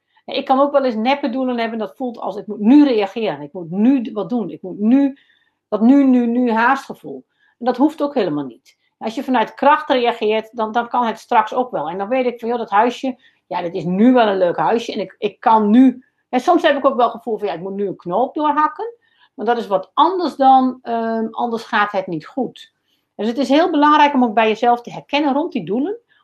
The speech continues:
Hoe voelt voor mij fysiek een zwak doel? En hoe voelt voor mij fysiek een krachtig doel?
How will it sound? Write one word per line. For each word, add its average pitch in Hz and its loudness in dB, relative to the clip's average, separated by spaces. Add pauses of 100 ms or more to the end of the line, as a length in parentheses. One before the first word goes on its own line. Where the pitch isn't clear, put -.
Hoe 277 4
voelt 311 4
voor 311 -6
mij 214 -2
fysiek - -4 (340)
een 202 -4
zwak 202 2
doel? 226 0
En 180 -8
hoe 247 2
voelt 330 -2
voor 311 -6
mij 262 0
fysiek - -4
een 233 -8
krachtig - 0
doel? 285 -10